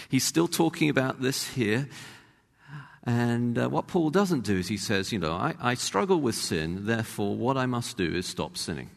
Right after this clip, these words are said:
Paul doesn't do that here. Nor does he say, "Look, I, I struggle with sin, and therefore this is how to stop sinning." And nor even does he go to why. Uh, he, he doesn't say, "Look, these are my motivations," and all that. Actually, Paul goes one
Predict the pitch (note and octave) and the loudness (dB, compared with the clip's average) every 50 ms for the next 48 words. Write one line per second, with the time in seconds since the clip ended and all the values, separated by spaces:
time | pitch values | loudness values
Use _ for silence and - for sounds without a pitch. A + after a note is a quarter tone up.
0 | - _ _ _ _ _ _ _ _ _ _ _ _ _ _ _ _ _ _ _ | -20 _ _ _ _ _ _ _ _ _ _ _ _ _ _ _ _ _ _ _
1 | _ _ _ _ _ _ _ _ _ _ _ _ _ _ _ _ _ _ - E2+ | _ _ _ _ _ _ _ _ _ _ _ _ _ _ _ _ _ _ -10 -8
2 | D#2+ D#2+ E2 F2+ F2+ F2 F2 - - - - - - - F#2 B2 C#3 E3+ B2 F2 | -6 -4 -2 -4 -4 -4 -8 -10 -10 -14 -20 -20 -16 -4 2 4 4 4 4 0
3 | C2+ - - - F#2 C#2 G#1 C2 - - - - - - G#2+ A2+ C3 D#3 E3+ C3+ | -4 -6 -6 -6 -6 -6 -6 -8 -14 -18 -20 -8 0 4 8 10 10 12 10 10
4 | F#2+ G2+ C3+ D#3+ - G#2+ G2 - - G2+ F#2+ - - G2 F#2+ F#2+ F#2+ F2+ F2+ - | 8 6 4 2 2 0 0 0 0 -2 -2 0 2 2 4 4 2 0 -2 -4
5 | D2+ D2 - - G#2 G2+ - - - G#3+ A3+ G3 D3+ A#2+ F#2+ F#2 F2+ - - - | -6 -4 0 0 0 0 2 4 6 8 8 8 8 6 4 4 2 0 0 2
6 | A2 G2 G2+ A2 A2 A2 A2+ C3 D#3+ D#3+ - C#3 A#2+ G#2+ B2 B2 - C#3 B2 - | 4 4 4 4 4 4 6 6 6 6 4 2 2 2 2 0 -2 -2 -4 -4
7 | - - - - - _ _ _ _ _ _ _ _ _ _ _ _ - A#3 G#3+ | -8 -12 -20 -20 -20 _ _ _ _ _ _ _ _ _ _ _ _ 0 2 4
8 | F#3 A2+ E2 D#2+ E3+ F3+ - - - - - - - _ _ _ _ _ _ _ | 4 4 4 2 -2 -4 -8 -12 -18 -20 -20 -20 -20 _ _ _ _ _ _ _
9 | _ _ _ _ _ - - G2 - - F#2 D2+ - - - - - - - - | _ _ _ _ _ -10 -8 -6 -4 -4 -4 -4 -4 -8 -14 -20 -20 -18 -14 -8
10 | - - E2+ B1+ A#1 B1 - - - - _ _ _ _ _ _ _ _ _ _ | -4 -4 -4 -4 -6 -12 -16 -20 -20 -20 _ _ _ _ _ _ _ _ _ _
11 | _ _ _ _ _ - - - - - D3+ C#3+ D3 E3 E3+ D#3+ E3+ A#3 C#4 C#4+ | _ _ _ _ _ -20 -20 -8 0 6 8 10 10 12 12 12 12 12 12 12
12 | G3+ F3 B2 A2 G2 G#2 G2+ G2 - - B2 B2+ E3+ - B2 - - - - - | 10 10 8 8 8 6 6 6 4 4 4 2 2 0 -4 -12 -14 -12 -10 -10
13 | C#3 - - C#3+ C#3 C3+ - - C#3 C3+ D3 D#3+ F#3 G3+ F#3 C#3 G2 E2+ E2 F2 | 0 4 6 6 6 6 4 2 2 2 2 2 4 4 6 6 4 2 0 -2
14 | F#2+ G2+ G#2 A#2 A#2 A2 A2+ A2 C3+ D3 - B2 B2 B2 C3+ B2 B2+ A#2 - - | -2 -4 -6 -8 -8 -6 -2 0 0 0 0 2 2 2 2 2 0 -2 -2 0
15 | B2 G2 F2+ E2+ D#2+ E2+ G2 G#2 F#2 G2 F2 E2+ E2 F2+ F2 E2+ F2+ G2+ A#2+ C3+ | 0 2 2 0 0 0 0 0 0 0 0 0 2 2 0 0 0 0 0 0
16 | C3 - - C#3+ C3+ C3 C3 A#2+ - - - - - - F#2+ G2 F2+ D#2 C#2 D2 | 0 -2 -2 0 0 0 0 -2 -4 -6 -8 -8 -6 -6 -6 -4 -4 -6 -6 -6
17 | - - G2 B2 F3+ F3 - - - E3 E3 D#3 - - C#3 A#2 A2 G#2+ F#2+ F#2 | -6 -4 -4 -4 -4 -4 -4 -4 -2 -2 -2 -2 -2 -2 0 0 0 0 0 0
18 | F#2+ F#2 E2+ E2+ E2+ F#2+ G2+ A2+ B2+ C3 C3 C3+ C3+ | 0 0 0 -2 -4 -4 -4 -2 0 0 0 -2 -2